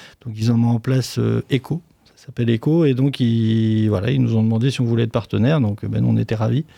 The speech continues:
Et voilà, donc ça fait troisième date avec eux, je crois. Donc, nous, on programme un groupe. Donc là, on a choisi Hoop. C'est un super duo, c'est magnifique, euh, euh, de Tours. C'est un, du corps, et un duo corps et guitare. Euh, donc, c'est vraiment fabuleux.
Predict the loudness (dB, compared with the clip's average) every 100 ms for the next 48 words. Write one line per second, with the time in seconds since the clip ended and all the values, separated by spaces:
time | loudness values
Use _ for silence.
0 | -20 -20 -20 -20 -6 0 2 4 2 0
1 | -2 0 2 2 0 0 0 2 2 2
2 | 0 0 0 0 -2 -2 -2 0 2 2
3 | 2 2 0 0 0 2 2 2 2 0
4 | -4 -18 _ -20 -20 -20 -4 -2 0 2
5 | 2 2 2 0 -2 -2 0 0 0 -2
6 | -2 -4 -2 0 0 -4 -6 -4 0 0
7 | 0 0 0 0 0 2 0 -2 -2 0
8 | 0 2 0 0 -2 -4 -6 -12 -20 -20
9 | _ -2 0 0 0 0 0 -2 -4 _
10 | -20 -20 -12 -4 0 0 -2 -4 -4 -2
11 | 0 0 -4 -12 -10 -6 -6 -6 -6 -4
12 | -2 0 0 -2 -4 -4 -6 -10 _ -20
13 | -20 -20 -20 -20 _ 0 0 2 2 2
14 | 0 0 -2 0 0 0 0 0 2 2
15 | 2 0